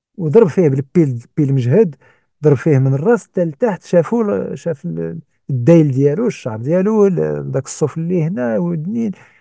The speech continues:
شوف. وكانت حداه الشجره ديال، آه، ديك الزيتون البري كتسمى جبوج، بقى كيحرك فيها هكا ب-، بيديه، خش، خش، خش، خش، خش. سمع هذاك الصوت، دار شاف فيه،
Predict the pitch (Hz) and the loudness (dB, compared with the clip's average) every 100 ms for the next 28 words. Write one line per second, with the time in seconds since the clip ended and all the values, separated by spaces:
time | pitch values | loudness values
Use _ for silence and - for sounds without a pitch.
0 | _ _ 359 330 - _ _ _ _ _ | _ _ -14 -14 -16 _ _ _ _ _
1 | _ _ _ _ _ 160 220 190 165 160 | _ _ _ _ _ 2 2 4 4 4
2 | - 143 151 139 147 143 139 131 127 131 | 4 2 2 4 2 2 0 0 -2 -8
3 | - - - - 135 131 123 131 135 143 | -12 -16 -20 -18 -12 -8 -2 0 2 2
4 | 131 123 127 185 165 - 143 120 110 123 | 2 2 0 -2 -4 -8 -6 -6 -6 -4
5 | 254 180 _ _ _ 214 208 185 190 175 | -4 -6 _ _ _ -2 0 0 0 -2
6 | - 139 123 - 214 254 147 147 131 131 | 0 0 -2 -2 -2 0 -2 -4 -2 -4
7 | 120 196 147 - - - 160 - 156 - | 2 2 2 -2 -12 -10 -10 -6 -8 -6
8 | 170 - - 233 - _ _ _ - - | -8 -6 -2 -2 -4 _ _ _ -6 2
9 | 170 147 151 165 - - - 220 247 - | 4 6 6 2 0 -14 -2 2 2 -2
10 | _ 143 160 160 - 170 - - 170 131 | _ 0 4 4 2 -2 -2 0 2 2